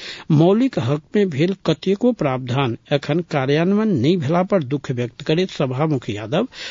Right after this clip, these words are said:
प्रदेश सरकार सेहो विभिन्न अधिकारक विषय में कानून निर्माण के उच्च प्राथमिकता में राखल बतौलनि अछि। प्रदेश नंबर दू के प्रदेश सभाक सदस्य सब द्वारा मधेसी,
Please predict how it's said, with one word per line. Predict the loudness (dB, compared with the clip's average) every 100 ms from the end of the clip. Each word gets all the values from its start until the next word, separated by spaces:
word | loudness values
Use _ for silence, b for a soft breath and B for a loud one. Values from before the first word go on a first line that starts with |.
| B
प्रदेश | 0 2 4 2 0
सरकार | -2 0 0 0 2 4 2
सेहो | 0 0 2 0
विभिन्न | 0 -2 0 2 0 0
अधिकारक | -2 -4 -4 -2 2 0 -2
विषय | -8 -4 0
में | 2 0
कानून | 0 0 2 4
निर्माण | 4 2 2 2 0
के | 2 0
उच्च | 0 -2 -2 -4
प्राथमिकता | -2 -4 -4 -2 -2 0 0
में | 0 -2
राखल | -8 -4 -2
बतौलनि | -2 -2 -4 0 0
अछि। | -2 -8 _ -20 B B B B B
प्रदेश | 0 4 4 2
नंबर | 2 2 2
दू | 2 0
के | 2 0
प्रदेश | 0 0 0 0
सभाक | -2 -4 0 0 0 -4
सदस्य | -6 -6 -2 -2 0 0 0 0
सब | -4 -4 -2
द्वारा | -2 0 2
मधेसी, | 2 0 0 0 -2 0 -2